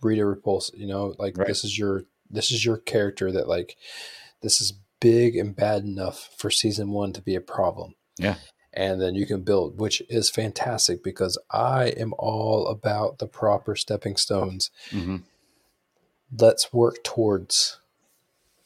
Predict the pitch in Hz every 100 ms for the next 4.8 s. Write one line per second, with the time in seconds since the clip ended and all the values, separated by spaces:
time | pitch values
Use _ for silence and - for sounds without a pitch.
0 | _ _ _ _ _ _ _ _ - -
1 | - 156 131 131 - 123 95 117 104 117
2 | 120 107 107 98 - - 127 127 117 107
3 | - 120 139 131 135 135 - 131 117 98
4 | - - - - - 107 131 131